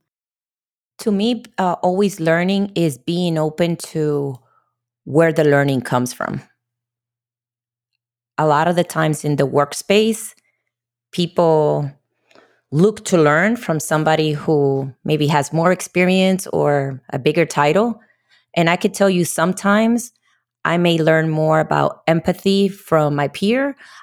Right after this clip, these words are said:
I might learn more about empathy or any particular topic from my child. They teach me a lot.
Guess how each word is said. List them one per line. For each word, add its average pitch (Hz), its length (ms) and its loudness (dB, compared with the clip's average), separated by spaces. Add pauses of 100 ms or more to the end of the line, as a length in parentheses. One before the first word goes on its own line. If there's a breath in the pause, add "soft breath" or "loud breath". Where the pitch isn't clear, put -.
(100)
I 170 100 2
might 175 200 2
learn 165 240 2
more 156 180 2
about 156 260 0
empathy 156 680 -2 (260 loud breath)
or 180 240 0 (100)
any 233 240 2
particular 143 920 -4 (1000)
topic 139 480 -2
from 151 220 0
my 135 140 0
child. 170 600 0 (200)
They 240 120 2
teach - 420 -4
me 170 280 0
a 127 80 -2
lot. 120 320 0